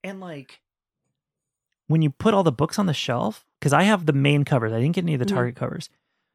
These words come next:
Speaker 1: The spine for Light of the Jedi is white, and everything after that is black.
Speaker 2: Oh, that's a good
Speaker 1: And when I got
Speaker 2: point.
Speaker 1: the books, I was like, I just thought, "Oh, okay, I guess they're not trying to keep it all consistent." And then when I got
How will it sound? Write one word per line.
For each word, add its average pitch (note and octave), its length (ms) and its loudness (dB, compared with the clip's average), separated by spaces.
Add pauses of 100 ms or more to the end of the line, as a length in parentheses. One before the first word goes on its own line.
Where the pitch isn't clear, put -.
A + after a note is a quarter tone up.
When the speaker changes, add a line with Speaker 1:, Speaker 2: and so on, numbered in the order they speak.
(240)
Speaker 1:
The D3+ 80 4
spine E3+ 420 4
for G3 140 -2
Light D3+ 200 2
of C3+ 60 -2
the C3 80 -2
Jedi C3+ 320 2
is A#2+ 160 -2
white, A#2+ 400 -4
and C3+ 100 -4
everything D#3 340 -2
after D#3 180 0
that B2+ 100 2
is A2+ 80 -2
black. - 460 -6 (200)
Speaker 2:
Oh, G#3 540 -4
that's A3 220 -6
a B3+ 80 -4 (180)
good A3 320 0 (220)
Speaker 1:
And E3 160 6
when D#3+ 100 6
I D#3+ 80 4
got F#3+ 140 2
Speaker 2:
point. F3 80 6
Speaker 1:
the D#3+ 80 6
books, D#3+ 320 2
I F3 40 4
was D3+ 120 4
like, C3+ 260 4
I D3+ 100 6
just D#3+ 180 2
thought, D#3 300 4
"Oh, E3+ 200 6
okay, C#3+ 180 2 (100)
I A#2+ 60 2
guess B2+ 200 0
they're C#3 120 0
not A#2+ 280 0 (140)
trying C3 140 -2
to C3+ 60 0
keep - 200 -2
it C3 60 2
all B2+ 80 2
consistent." B2+ 560 -4
And C3 120 0
then D3+ 160 2
when C#3 80 4
I C3 60 4
got C3 260 0